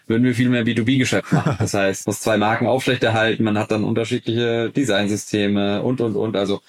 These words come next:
es, es kostet Geld und Aufwand und, äh, Mental Load sozusagen und hat natürlich einige Vorteile, aber, äh, es ist jetzt kein No-Brainer. Das heißt, äh, auch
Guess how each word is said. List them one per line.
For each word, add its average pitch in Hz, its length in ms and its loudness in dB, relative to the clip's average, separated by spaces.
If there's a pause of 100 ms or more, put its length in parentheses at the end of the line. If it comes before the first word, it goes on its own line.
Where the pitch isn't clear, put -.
(200)
es, - 240 -6
es 117 100 -6
kostet 147 400 -2
Geld 151 400 0
und 110 400 0
Aufwand 160 480 0
und, 110 540 -4
äh, 110 160 0
Mental 123 320 0
Load 135 340 0
sozusagen 135 680 0 (400)
und 110 720 -2 (340)
hat 110 220 -6 (120)
natürlich 110 440 -4
einige 107 240 -2
Vorteile, 143 460 0
aber, 110 420 0
äh, 107 200 0
es 101 140 -2
ist 113 120 -4
jetzt 113 160 -6
kein 110 260 0
No-Brainer. 95 600 -2
Das 90 160 -8
heißt, 92 400 -4
äh, 95 100 -2
auch 90 340 -2